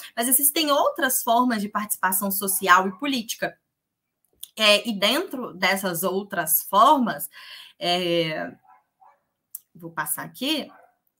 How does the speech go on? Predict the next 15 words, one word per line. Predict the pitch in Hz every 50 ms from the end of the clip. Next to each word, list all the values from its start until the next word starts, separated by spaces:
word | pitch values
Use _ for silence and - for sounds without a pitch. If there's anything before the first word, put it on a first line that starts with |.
| _ _ _ _ - - - - _ _ _ _ _ _
e | 160 180 185 180 202 208
dentro | 175 190 202 240 254 247 190
dessas | 190 175 175 - 170 165
outras | 170 165 165 175 170 165 -
formas, | - 220 240 277 302 269 214 180 - - - - - - - - -
a | 185
gente | 208 220 220 240
vai | 233 233 233
ter | 269 247 202 - - - -
formas | 269 247 233 233 254 254 277 359 - -
de | - 196 - 233 - - _ _
intervir | - 220 233 240 254 247 247 240 208 180 208 220 254 339
e | 330
participar | 330 - 254 269 277 - - - - 320 - - 240 247 247 - -
politicamente. | 302 277 277 277 269 - - - 453 494 262 208 185 - - -